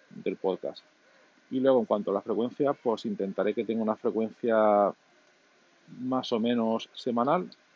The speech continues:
aunque esta va a ser variable, y mi primer objetivo es hacer una primera temporada de, de diez capítulos. Eh, esta primera temporada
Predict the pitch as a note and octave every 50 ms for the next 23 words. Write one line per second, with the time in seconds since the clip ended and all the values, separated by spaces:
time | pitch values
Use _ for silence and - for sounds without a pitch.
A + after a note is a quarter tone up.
0 | _ _ _ _ _ _ _ _ _ _ _ _ _ - A2 A2 G#2+ G2 - A2
1 | - - A2 A2 - - A#2 G#2+ A#2 A#2 B2 C3+ C#3 C#3+ D#3+ D#3+ - - - A2+
2 | A2+ G#2+ G#2+ G2 - G2+ G2+ A#2 A#2+ - - - - - B2 B2 A#2 A#2 C3 C3
3 | - - G2+ - - A#2+ A2 A#2+ A2 G#2 - A#2 A2 A2 A2 G#2+ A2 A2 G#2 G2+
4 | - A#2 A2 A2+ A#2+ B2 B2+ B2 A2+ G#2 F#2+ F#2+ F2+ - - - F#2+ F#2 G2+ G#2+
5 | - - G2 - G2+ F#2+ - - D#2+ - - - - _ _ _ _ _ _ _
6 | _ _ _ _ _ _ _ _ _ _ _ _ _ _ _ _ _ _ _ _
7 | _ _ C3 C3+ C3 B2+ B2+ B2+ B2 - - D3 C3 C3 C3+ C#3 C3+ C3 C#3 C3+
8 | C3 A2+ C3 C3+ C#3 C#3 D3 D3 D3